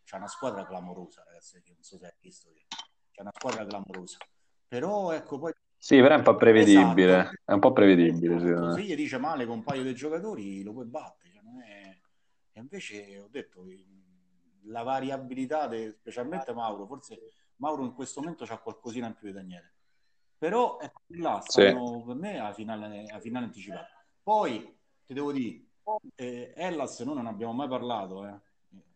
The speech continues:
Speaker 1: Stra-, te vi dico, secondo me ha vinto in modo non, eh, come posso dire, secondo me doveva vincere Patachisa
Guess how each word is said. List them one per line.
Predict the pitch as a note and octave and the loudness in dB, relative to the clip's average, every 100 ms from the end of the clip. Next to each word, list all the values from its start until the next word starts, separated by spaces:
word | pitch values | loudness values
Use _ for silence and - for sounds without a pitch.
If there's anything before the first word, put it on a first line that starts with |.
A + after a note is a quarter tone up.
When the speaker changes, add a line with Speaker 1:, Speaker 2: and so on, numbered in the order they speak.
| _ _ _ _ _ | _ _ _ _ _
Speaker 1:
Stra-, | - - D3 D#3 - - - | -20 -8 -4 -4 -4 -16 -12
te | C3 | -8
vi | B2+ | -6
dico, | B2 G2+ G2 | -6 -8 -12
secondo | A#2 C3+ D3 | -12 -10 -10
me | G#3+ F#3+ | -10 -12
ha | A#2 | -14
vinto | F#2 A#2 G#2+ A2+ | -12 -12 -10 -10
in | |
modo | A2 A2+ G#2 | -10 -10 -12
non, | G#2 B2+ B2 A2+ A2 G#2+ G#2 F#2+ _ _ _ _ | -10 -8 -8 -8 -10 -12 -12 -16 _ _ _ _
eh, | F2+ F#2+ F#2 F2+ F2+ F2+ F2+ F2 F2 _ _ F2 _ _ | -20 -18 -16 -16 -18 -20 -20 -20 _ _ _ _ _ _
come | G#2 | -20
posso | F#2+ F#2 F#2+ | -18 -20 -20
dire, | F2+ F2 _ _ | -20 -20 _ _
secondo | - G#2 A2+ | -20 -14 -10
me | B2+ | -8
doveva | G#2+ F#2+ | -8 -12
vincere | F#2 G2 | -14 -18
Patachisa | F#2 F2+ E2+ - _ | -18 -18 -20 -20 _